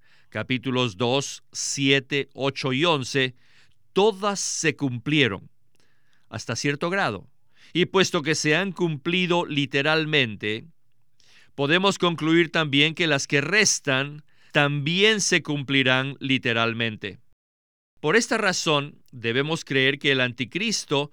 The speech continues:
saldrá del imperio del Oriente,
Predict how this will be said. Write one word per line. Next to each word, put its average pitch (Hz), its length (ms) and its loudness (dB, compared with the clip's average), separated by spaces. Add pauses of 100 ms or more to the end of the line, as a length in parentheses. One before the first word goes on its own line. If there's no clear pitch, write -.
(160)
saldrá 139 880 -2
del 143 200 0
imperio 131 640 0
del 123 160 0
Oriente, 110 680 -4